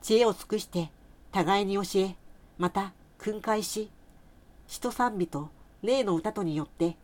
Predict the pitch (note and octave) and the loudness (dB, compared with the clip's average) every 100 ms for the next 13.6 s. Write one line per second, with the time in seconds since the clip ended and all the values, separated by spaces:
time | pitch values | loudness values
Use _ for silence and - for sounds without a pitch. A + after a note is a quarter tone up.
0 | - - - - - C#4 C4 F#3+ - E3+ | -20 -20 -20 -10 0 0 0 -6 -4 -4
1 | D#3+ - - - - - F3+ C#4 D4 G#3 | -6 -10 -20 -20 -18 -12 0 2 2 2
2 | F3 G#3+ G3 D3+ C#3+ - - - F3 F3 | 0 -2 0 -2 -2 -12 -12 2 2 4
3 | G3+ G3 F#3+ F#3+ F#3+ E3 - - - - | 2 0 0 0 0 0 -4 -20 -20 -20
4 | - - - - - - F#3+ - - G3 | -20 -20 -20 -20 -20 -6 -4 -4 -2 -4
5 | - - - - F#3 C4 B3 F#3 - G#3 | -4 -20 -20 -4 2 2 2 -2 0 0
6 | A#3+ B3 G3+ - G#3 G3+ E3+ - - - | 0 0 0 0 0 0 -2 -8 -20 -20
7 | - - G#3+ A3+ C4 F#3+ E3 E3+ D#3+ D3+ | -14 -4 -2 4 4 6 2 2 -2 -6
8 | - - - - D#3+ E3+ G#3+ F3 E3 G3+ | -16 -20 -20 -4 2 4 4 4 2 2
9 | F3 D#3 E3+ F#3 - D3 - - - - | 0 2 4 2 0 -8 -10 -20 -20 -8
10 | A#3+ - - F3+ D3 - - - - G#3 | -8 -6 -2 -2 -2 -12 -20 -16 -4 0
11 | G#3+ E3+ G#3+ A#3+ F3+ D#3 E3 F3 F3+ - | 0 2 0 0 0 2 4 2 0 0
12 | F3+ F3+ C#3 - - - - - - B3+ | 0 0 -4 -12 -20 -20 -20 -20 -8 -2
13 | A#3+ F#3+ D#3 - - E3 | 0 0 -2 -4 -2 -2